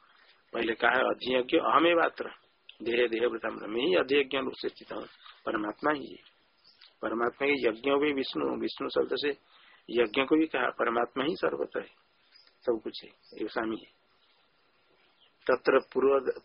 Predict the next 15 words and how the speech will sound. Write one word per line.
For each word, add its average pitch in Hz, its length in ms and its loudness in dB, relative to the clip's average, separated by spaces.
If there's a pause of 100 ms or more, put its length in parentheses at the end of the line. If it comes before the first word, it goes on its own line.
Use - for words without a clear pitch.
पूर्वाध्यायगत 127 920 4
वाक्यम 131 600 0
प्रमाणयति, 113 560 -2 (420)
अधियज्ञ 120 480 2
अहमेव 127 380 0
अत्र 139 220 -4
पूर्वाध्याय 113 460 0
में 117 100 -8
कहा। 127 240 -8 (1200)
तथापि 151 500 4
देवतांतर्याजिनाम 147 1600 2
यजनम 135 720 2
अविधिपूर्वकम 139 920 0
इति 143 180 -4
कुत - 160 -6